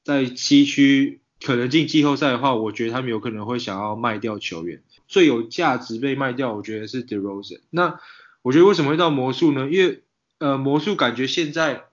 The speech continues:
那个基础已经成型了嘛，感觉他们的防守也还不错，然后有几个蛮值得看好的潜力球员，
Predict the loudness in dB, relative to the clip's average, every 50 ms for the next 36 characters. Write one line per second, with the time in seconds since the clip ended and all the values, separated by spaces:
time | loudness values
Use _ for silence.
0 | _ _ _ -2 0 2 2 0 0 -2 -2 -2 0 0 0 0 0 -2 -6 -6
1 | -4 -4 -6 -4 -6 -6 -8 -8 -8 -8 -8 -6 -8 -8 -6 -6 -6 -4 -4 -4
2 | -2 -2 0 0 0 0 0 -2 -2 -2 -4 -4 -2 -2 -2 -2 -6 -10 _ _
3 | -8 -4 -4 -2 -2 -2 -2 0 2 2 2 2 2 0 0 0 0 -2 -2 -2
4 | -2 -2 -2 -2 -2 -2 -2 -4 -4 -6 -10 -14 -12 -8 -6 -4 -2 -2 0 0
5 | -2 -4 -4 -4 -2 0 0 0 0 -2 -4 -6 -6 -6 -6 -8 -10 -10 -10 -10
6 | -10 -10 -8 -6 -4 -4 -4 -6 -6 -8 -6 -6 -6 -6 -8 -10